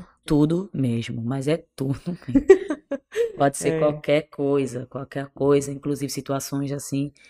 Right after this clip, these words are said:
Speaker 1: que, e outra, e situações que vão te levar a errar,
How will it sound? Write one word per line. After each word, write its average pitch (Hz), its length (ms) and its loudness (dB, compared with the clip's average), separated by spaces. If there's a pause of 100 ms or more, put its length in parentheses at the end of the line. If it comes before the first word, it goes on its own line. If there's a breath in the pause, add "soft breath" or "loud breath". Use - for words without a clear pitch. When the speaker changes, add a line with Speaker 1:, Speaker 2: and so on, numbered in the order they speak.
(140 soft breath)
Speaker 1:
que, 160 420 -2 (100)
e 165 140 6
outra, 175 440 4
e 120 640 -6 (800)
situações 160 520 0
que 156 120 -4
vão 170 200 0
te 226 140 -2
levar 143 360 2
a 139 60 -4
errar, 143 420 -2